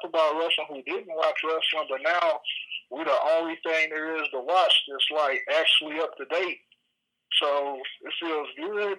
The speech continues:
It's a, probably a brand new audience coming in that ain't never seen it before, and, like, they sticking with us.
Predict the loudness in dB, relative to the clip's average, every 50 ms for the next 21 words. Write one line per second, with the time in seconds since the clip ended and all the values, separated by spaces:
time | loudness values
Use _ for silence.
0 | -8 -12 -4 -2 0 0 2 0 -2 -2 -2 0 4 4 4 4 2 -4 -4 -4
1 | -2 0 0 0 0 -2 -2 -4 0 2 2 4 4 2 0 -2 -2 0 0 2
2 | 2 2 0 0 -2 -6 -4 -4 -2 -2 -2 -4 -6 -8 -18 -20 _ _ _ _
3 | _ _ _ _ _ _ -8 -2 0 0 0 0 0 0 -2 -2 0 2 2 2
4 | 2 0 -4 -4 -8 -10 -6 -8 -6 -4 -2 -2 -2 -2 0 0 0 0 0 -4
5 | -2 2 2 2 2 2 -6 -8 -8 -10 -8 -6 -4 -4 -4 -4 -4 -4